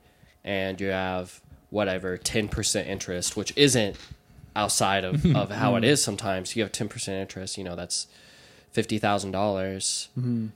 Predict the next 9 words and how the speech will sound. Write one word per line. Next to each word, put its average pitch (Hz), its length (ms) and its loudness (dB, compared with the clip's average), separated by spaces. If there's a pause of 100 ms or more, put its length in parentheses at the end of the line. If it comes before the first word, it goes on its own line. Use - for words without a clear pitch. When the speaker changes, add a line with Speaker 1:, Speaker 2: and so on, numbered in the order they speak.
Speaker 1:
You 110 160 2
know, 90 340 -2
uh, 92 600 -4 (1700)
that's 107 180 0
a - 20 0
lot. 160 360 2 (200)
Speaker 2:
It's 139 140 4
a, 151 100 8
yeah, 165 180 10